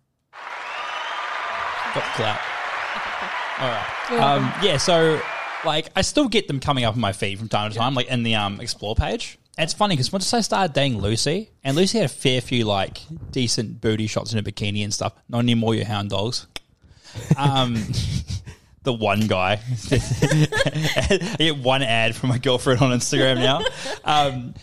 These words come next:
Speaker 1: yeah, so, like, so all of a sudden, I guess the analytics went from that, and all of a sudden, right, it was only Asian baddies coming up on my <laughs> Instagram for the, like,
Speaker 2: Oh
Speaker 1: the,
Speaker 2: my
Speaker 1: the, the
Speaker 2: God.
Speaker 1: thoughts.
Speaker 2: No way.
Speaker 1: It was a bunch of random. I can get up now, and there are probably, like, three or four random in the scroll of, like, random Asian girls. Wait,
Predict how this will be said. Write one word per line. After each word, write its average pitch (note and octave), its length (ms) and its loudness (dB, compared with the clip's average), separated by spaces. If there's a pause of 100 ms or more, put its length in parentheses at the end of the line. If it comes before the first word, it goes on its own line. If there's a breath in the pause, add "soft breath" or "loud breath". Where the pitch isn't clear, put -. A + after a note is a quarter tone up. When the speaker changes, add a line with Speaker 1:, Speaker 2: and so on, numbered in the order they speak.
(140 loud breath)
Speaker 1:
yeah, E3 220 2
so, D3+ 400 4 (220)
like, E3+ 160 0 (180)
so A3 160 0
all G#3 60 2
of G#3 60 -6
a G3 40 -4
sudden, G#3 180 0
I E3+ 80 -2
guess G3 160 -2
the A3 80 -2
analytics F3 440 0
went D3+ 200 -2
from C3 160 2
that, F#3+ 320 -2 (340 loud breath)
and F#3 140 -4
all A#3 80 0
of C4+ 60 -6
a B3+ 40 0
sudden, A3 260 -2
right, C3+ 400 -4 (200 loud breath)
it G#3+ 120 2
was A#3+ 140 2 (100)
only A3 400 4
Asian C#3+ 380 6
baddies A2 420 2
coming G#2+ 240 0
up G2 200 -2
on A#2+ 100 2
my A#2 80 0
<laughs> - 40 0
Instagram C3 540 2
for C#3+ 80 0
the, B2 60 4
like, C3+ 140 2
Speaker 2:
Oh - 20 -14
Speaker 1:
the, D#3 80 0
Speaker 2:
my D3 140 0
Speaker 1:
the, D#3+ 60 2
the - 0 - (100)
Speaker 2:
God. - 40 -4
Speaker 1:
thoughts. D#3 420 -2 (120)
Speaker 2:
No A3 120 -12
way. A#3+ 180 -10
Speaker 1:
It G3 80 4
was B3 120 4
a C4 60 -2
bunch C#4+ 260 2
of C#4+ 100 0
random. A3 520 4
I G#3 100 4
can B3+ 100 2
get D4 100 8
up A#3+ 120 4
now, D#3+ 280 2
and D3+ 80 4
there C#3 60 4
are - 20 2
probably, E3 200 6
like, C#3+ 140 4
three D3 220 2
or C#3+ 80 6
four B2+ 280 4
random B2 300 4
in A#2+ 80 0
the A2+ 100 2
scroll G#2 380 4
of, A#2+ 100 2
like, C3 140 2
random C#3 300 2
Asian B2+ 280 0
girls. G#2 200 4
Wait, C3 120 2